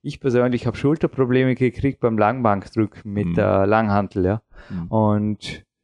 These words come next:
Speaker 1: hab das einfach durch D R X-Übungen ersetzt und seitdem Win-Win. Also ich bin stark geblieben, hab
Speaker 2: Mhm.
Speaker 1: zwischendrin bei der Langbank Tests gemacht und die Schulterprobleme waren weg.
Speaker 2: Ja, das glaube ich, weil einfach mehr Stabilisation beim T R X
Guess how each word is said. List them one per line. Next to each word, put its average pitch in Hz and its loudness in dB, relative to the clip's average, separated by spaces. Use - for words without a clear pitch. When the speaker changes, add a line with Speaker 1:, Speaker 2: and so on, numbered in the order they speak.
Speaker 1:
hab - -2
das 123 0
einfach 120 0
durch - -10
D 127 0
R 110 4
X-Übungen 151 0
ersetzt 135 0
und 117 -4
seitdem 117 0
Win-Win. 120 2
Also 117 0
ich - -8
bin 120 2
stark 110 0
geblieben, 135 0
hab 127 0
Speaker 2:
Mhm. 196 -6
Speaker 1:
zwischendrin 139 0
bei 120 4
der 113 4
Langbank 123 2
Tests - 0
gemacht 113 0
und 135 2
die 123 2
Schulterprobleme 127 2
waren 120 4
weg. - -2
Speaker 2:
Ja, 127 0
das 131 -4
glaube 113 0
ich, 85 -2
weil 85 2
einfach 107 -2
mehr 107 0
Stabilisation 110 -2
beim 92 -2
T 95 -8
R 78 -2
X - -14